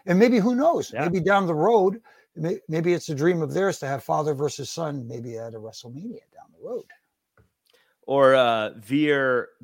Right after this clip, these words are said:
Speaker 2: beats Rey, but then Dominic beats Veer, and it's one of those like, "Oh, see, Dad, I was able to beat the guy you couldn't."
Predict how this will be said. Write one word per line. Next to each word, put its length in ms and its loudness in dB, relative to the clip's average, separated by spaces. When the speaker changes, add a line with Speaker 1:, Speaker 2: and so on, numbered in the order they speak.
Speaker 2:
beats 360 -6
Rey, 500 2
but 260 -12
then 280 -4
Dominic 560 -4
beats 520 -10
Veer, 640 -4
and 220 -8
it's 160 -12
one 160 -8
of 60 -8
those 260 -6
like, 220 -10
"Oh, 160 -2
see, 240 -6
Dad, 220 -2
I 160 0
was 120 -8
able 200 -6
to 80 -12
beat 200 -12
the 60 -18
guy 200 -8
you 160 -12
couldn't." 500 -12